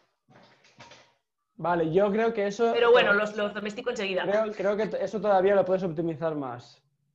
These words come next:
Speaker 2: Sí, sí, sí, sí, seguro.
Speaker 1: Mira, eh, bueno, pero has dicho varias cosas. Es decir, al final siempre hay una llamada a la acción, es decir, siempre tú
Speaker 2: Sí.
Speaker 1: invitas a la gente a que haga algo, en este caso es hacer una foto, enviadme tal, tal cosa,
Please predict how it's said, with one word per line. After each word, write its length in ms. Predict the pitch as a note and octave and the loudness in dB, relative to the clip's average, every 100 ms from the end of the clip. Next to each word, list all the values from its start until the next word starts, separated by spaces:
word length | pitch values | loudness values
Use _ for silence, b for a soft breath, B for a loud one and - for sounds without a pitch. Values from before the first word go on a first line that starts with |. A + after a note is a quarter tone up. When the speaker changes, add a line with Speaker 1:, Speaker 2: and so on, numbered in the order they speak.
| _ _ _ _ _ | _ _ _ _ _
Speaker 2:
Sí, 200 | B3+ C4+ | 2 2
sí, 240 | A#3 C#4+ | 2 -2
sí, 240 | C4+ C#4+ D4 | 0 -4 -4
sí, 260 | B3 D4+ | -6 -6
seguro. 600 | - E3 A#3+ A3+ B3+ - _ _ | -4 -4 0 0 0 -6 _ _
Speaker 1:
Mira, 380 | D#3 E3+ B2+ - b b _ | -4 -2 -2 -6 b b _
eh, 400 | F#3 F#3 F3+ F3 | -2 0 0 0
bueno, 260 | E3+ F#3+ E3+ | 0 -2 -2
pero 160 | F3 F3+ | -4 0
has 180 | G3 | 0
dicho 200 | G3 G3+ | 0 -2
varias 260 | G3 F#3 F3 | 0 0 -2
cosas. 320 | D#3 B2+ C#3+ | -10 -10 -8
Es 60 | D#3 | -8
decir, 500 | F3 D#3 C3 A#2+ _ _ | -8 -8 -10 -14 _ _
al 160 | E3+ E3+ | -6 -6
final 640 | F#3+ G3+ G#3+ E3+ B2+ - | -4 0 0 0 -4 -10
siempre 400 | - G#3+ G3+ G#3 | -2 0 2 0
hay 60 | G3 | 0
una 100 | F#3 | 0
llamada 300 | E3+ E3 D#3 | -2 -2 -2
a 20 | |
la 60 | D3 | -4
acción, 580 | B2+ F#3 G#3+ A#3 C4+ D4 | -4 0 0 -2 -8 -10
es 60 | |
decir, 320 | D3+ D#3+ D3+ C3 | -10 -8 -10 -8
siempre 420 | - F#3+ F3+ F3+ | -4 -2 -2 -4
tú 140 | F#3+ F#3 C#3+ - - _ _ _ | 0 0 0 -8 -18 _ _ _
Speaker 2:
Sí. 60 | F3+ | -2
Speaker 1:
invitas 300 | F3+ G3+ G3+ | 2 2 4
a 40 | |
la 100 | F#3 | 0
gente 220 | F3+ F3 D#3 | 0 -4 -6
a 40 | |
que 80 | D#3+ | -4
haga 260 | E3+ E3+ E3+ | -2 0 0
algo, 400 | F#3 G3+ C4 - | 0 0 -4 -4
en 80 | E3+ | -10
este 200 | E3+ F3+ | -8 -6
caso 300 | F3 F3+ E3+ | -6 -4 -4
es 100 | C#3+ | -6
hacer 220 | C#3+ G3 | -8 -4
una 160 | G#3+ G3+ | -2 -2
foto, 380 | A3 A3+ A#3 | -4 -2 0
enviadme 580 | A#3 F#3+ F3+ G3 G3+ G3+ | 0 0 0 0 0 -4
tal, 400 | G3 G3+ G#3+ G#3+ | 0 2 2 0
tal 220 | G3 F#3+ | 0 -2
cosa, 440 | F3+ D3+ - A#2+ | -2 -8 -8 -12